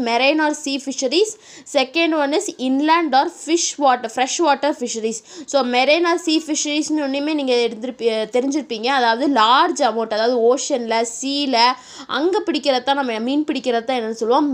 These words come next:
marine or sea fisheries-னு சொல்லுவோம். Inland or freshwater fisheries-னா ரி-, இந்த ரிவர்ஸ்ல, லேக்ஸ்ல, பாண்ட்ஸ்ல, டேம்ஸ்ல பிடிக்கிறத வந்து நம்ம என்ன சொல்லலாம், inland or freshwater fisheries-னு சொல்லுவோம். So marine or seawater fisheries,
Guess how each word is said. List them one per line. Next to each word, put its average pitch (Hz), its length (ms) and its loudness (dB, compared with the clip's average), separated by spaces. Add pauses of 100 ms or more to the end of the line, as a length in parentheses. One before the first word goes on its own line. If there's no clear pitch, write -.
marine 311 440 2
or 294 60 0 (120)
sea 285 240 0
fisheries-னு 254 600 -4
சொல்லுவோம். 233 340 0 (760)
Inland 359 500 4
or 381 120 2
freshwater 320 600 2
fisheries-னா 269 600 -2
ரி-, 247 180 -4
இந்த 247 300 0
ரிவர்ஸ்ல, 240 560 0 (180)
லேக்ஸ்ல, 247 520 0 (200)
பாண்ட்ஸ்ல, 254 580 2 (260)
டேம்ஸ்ல 262 540 2
பிடிக்கிறத 214 400 -4 (120)
வந்து 226 180 -4
நம்ம 220 160 -4
என்ன 208 160 -8
சொல்லலாம், 247 280 0 (460)
inland 294 380 2
or 311 180 4
freshwater 254 640 0
fisheries-னு 226 640 -6
சொல்லுவோம். 185 260 -6 (300)
So 311 240 2
marine 320 420 4
or 440 120 2
seawater 330 500 2
fisheries, 226 460 -6